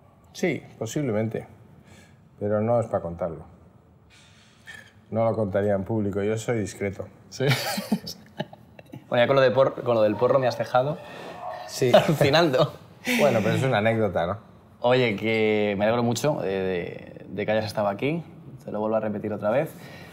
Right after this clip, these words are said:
Speaker 2: Eh, siempre acabamos con una pregunta
Speaker 1: Ujú.
Speaker 2: que me gustaría que la contestaras de corazón y, sí,
Speaker 1: Ujú.
Speaker 2: lo que tú, lo que pienses. Y es:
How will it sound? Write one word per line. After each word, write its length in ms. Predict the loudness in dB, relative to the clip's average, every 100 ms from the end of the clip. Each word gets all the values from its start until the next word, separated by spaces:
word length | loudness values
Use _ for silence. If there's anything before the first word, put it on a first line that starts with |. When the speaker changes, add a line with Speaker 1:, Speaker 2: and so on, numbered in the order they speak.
| -20 -20 -12
Speaker 2:
Eh, 500 | -2 2 4 4 0 -2
siempre 340 | 0 2 4
acabamos 380 | 6 6 6 2
con 160 | 0 2
una 200 | 2 2
pregunta 540 | 0 0 0 -2 -2 -14 -8
Speaker 1:
Ujú. 260 | -4 -2 -4 -8 -20 -20 -20 -20 -18
Speaker 2:
que 100 | -10
me 100 | -6
gustaría 320 | -4 -4 -2 0
que 80 |
la 80 | 2
contestaras 560 | 0 -4 -4 -2 0 0
de 80 | -4
corazón 580 | -6 -6 -4 -2 0
y, 720 | -2 -2 -2 -4 -8 -10 -12 -14 -14 -14 -12 -10 -10 -8
sí, 240 | -6 -4 -4 -4 -6 -4
Speaker 1:
Ujú. 240 | -2 -2 -2 -4
Speaker 2:
lo 180 | -4
que 120 | -2 -2
tú, 600 | 0 2 2 0 -2 -4
lo 160 | -4 -4
que 100 | -4
pienses. 540 | -4 -6 -6 -8 -6
Y 80 | -4
es: 260 | -4 -6